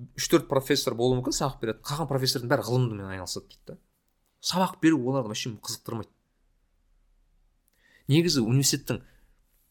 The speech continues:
вот менде сұрақ, Ереке. Университеттің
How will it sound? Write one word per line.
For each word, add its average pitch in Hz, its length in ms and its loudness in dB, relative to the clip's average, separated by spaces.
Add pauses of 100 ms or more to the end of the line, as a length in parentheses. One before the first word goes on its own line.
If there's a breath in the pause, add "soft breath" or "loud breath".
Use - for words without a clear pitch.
(220)
вот 127 200 2
менде 123 220 2
сұрақ, - 300 0 (500)
Ереке. 101 320 -4 (1080)
Университеттің 120 800 0